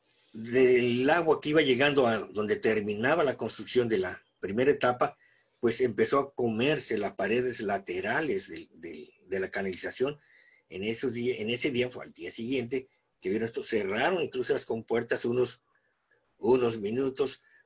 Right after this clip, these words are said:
unas horas, mientras, eh, tapaban, cubrían, eh, los daños que había hecho el agua en las paredes, que las iba a empezar a levantar. Entonces ya habían encauzado bajo el cauce del río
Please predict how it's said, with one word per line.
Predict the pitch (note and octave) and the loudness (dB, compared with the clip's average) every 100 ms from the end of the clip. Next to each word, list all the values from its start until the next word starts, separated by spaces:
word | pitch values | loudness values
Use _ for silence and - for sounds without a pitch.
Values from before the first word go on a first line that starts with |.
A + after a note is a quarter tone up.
| - | -16
unas | F#2 G#2 G#2+ C3+ | -10 -6 -4 2
horas, | C#3 B2 B2 | 2 2 0
mientras, | A#2 B2+ B2 C3 B2 - _ _ _ _ - | 2 2 2 0 -2 -8 _ _ _ _ -4
eh, | G2 G2 G2 G2 | 0 2 2 0
tapaban, | A2+ - B2+ A#2+ B2 G#2+ | -2 0 0 2 0 -4
cubrían, | - G#2+ A#2 A#2+ A#2+ A#2 - _ _ | -6 -2 0 2 2 0 -6 _ _
eh, | F2+ | -6
los | F2 F2+ - - | -6 -6 -8 -12
daños | F2+ A2 A2+ A2 | -6 -2 -2 -4
que | F#2+ | -6
había | F#2 G#2+ | -2 -2
hecho | - G#2+ | 0 0
el | G#2 | 0
agua | G2+ G#2 | -2 -2
en | F#2 | -4
las | F#2 | -6
paredes, | - G2 A2 A2 G2 - | -6 0 2 0 -2 -6
que | - | -6
las | - | -6
iba | G2 A2 | -6 -6
a | |
empezar | G2+ - - G#2+ | -4 -6 -4 -2
a | G2+ | -2
levantar. | F2+ F2 E2+ - C3 - _ _ _ _ _ | -4 -6 -10 -6 -6 -6 _ _ _ _ _
Entonces | G2 G2 G#2 B2 G#2 | -20 -8 -6 -4 -2
ya | A2 | -2
habían | A2 A2+ G#2 | 0 -2 -2
encauzado | G#2 F#2+ G#2 - A#2 B2 A2 | -6 -4 -6 0 2 2 -2
bajo | F2+ G2 | -6 -8
el | - | -4
cauce | A#2 A#2+ B2+ | -4 -2 -4
del | A#2 | -4
río | A#2+ C3+ D3 | -2 -2 -4